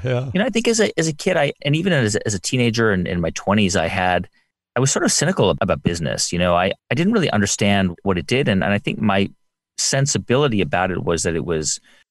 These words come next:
Speaker 2: generally for greedy people. I, I think I s-, I, I began to understand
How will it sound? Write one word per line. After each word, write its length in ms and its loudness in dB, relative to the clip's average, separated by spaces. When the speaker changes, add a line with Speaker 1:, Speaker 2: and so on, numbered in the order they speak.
Speaker 2:
generally 420 4
for 240 -2
greedy 380 2
people. 360 2
I, 180 0
I 40 0
think 240 -2
I 60 4
s-, 200 -2
I, 220 0
I 60 2
began 360 4
to 220 -2
understand 720 0